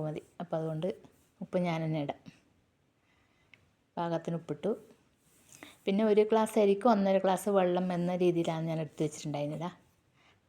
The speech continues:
അപ്പോൾ അതോട് ചേർക്കുന്നുണ്ട്. വെള്ളം ചേർത്തു. ഇത് നന്നായിട്ടൊന്ന് മിക്സ് ചെയ്തതിന്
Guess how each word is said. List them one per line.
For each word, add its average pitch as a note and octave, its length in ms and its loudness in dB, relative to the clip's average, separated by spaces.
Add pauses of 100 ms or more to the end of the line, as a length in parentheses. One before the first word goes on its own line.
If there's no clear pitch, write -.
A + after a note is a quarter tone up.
(140)
അപ്പോൾ F#3 180 -4
അതോട് E3 300 -2
ചേർക്കുന്നുണ്ട്. E3+ 560 0 (1700)
വെള്ളം F3 380 0
ചേർത്തു. D#3+ 320 -2 (960)
ഇത് - 220 -8
നന്നായിട്ടൊന്ന് F#3 680 -2
മിക്സ് E3+ 240 -6
ചെയ്തതിന് E3 340 -2